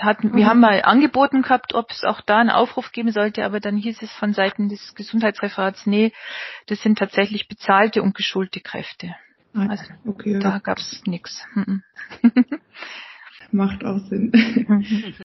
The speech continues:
Speaker 2: Hat sich, äh, in das Profil dann der, der Ehrenamtlichen geändert? Sie, Sie meinten eben, Frau Volk, dass auch viele Jüngere jetzt, die im Homeoffice sitzen, auf Sie zugekommen sind. Ist das so ein Trend oder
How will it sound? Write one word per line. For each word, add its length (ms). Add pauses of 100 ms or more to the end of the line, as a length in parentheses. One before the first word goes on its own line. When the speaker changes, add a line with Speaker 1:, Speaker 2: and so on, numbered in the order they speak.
Speaker 2:
Hat 260
sich, 400 (360)
äh, 140
in 720
das 180
Profil 560
dann 260
der, 480
der 180
Ehrenamtlichen 920
geändert? 640
Sie, 240 (140)
Sie 180
meinten 540 (180)
eben, 280
Frau 120
Volk, 360
dass 140 (160)
auch 180 (140)
viele 460 (460)
Jüngere 460
jetzt, 380
die 80
im 140
Homeoffice 500
sitzen, 540
auf 140
Sie 160
zugekommen 720
sind. 300
Ist 260
das 180
so 380
ein 460
Trend 440
oder 320